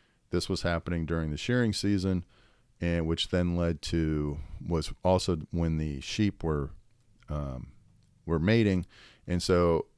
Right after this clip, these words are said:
prostitutes hung out in front of temples in order to, um, have sex and, you know, supposedly ensure the fertility of the, of the flocks. So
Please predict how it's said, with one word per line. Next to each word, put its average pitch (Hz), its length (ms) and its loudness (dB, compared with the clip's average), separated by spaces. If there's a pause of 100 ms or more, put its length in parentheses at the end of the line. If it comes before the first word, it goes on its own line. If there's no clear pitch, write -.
(140)
prostitutes - 920 0 (300)
hung 90 200 0
out 82 340 0
in 78 80 -4
front 127 260 2
of 110 100 2
temples 87 640 0 (540)
in 87 160 2
order 87 280 2
to, 76 480 -2 (320)
um, 76 600 -6
have 87 180 0
sex - 440 -2 (120)
and, 82 360 0 (580)
you 87 120 -2
know, 80 80 0
supposedly 80 540 0 (420)
ensure 87 320 2
the 101 100 2
fertility 82 880 0 (580)
of 73 320 0
the, 69 380 -2 (800)
of 76 200 -4
the 69 80 -4
flocks. - 600 -4 (880)
So 78 540 0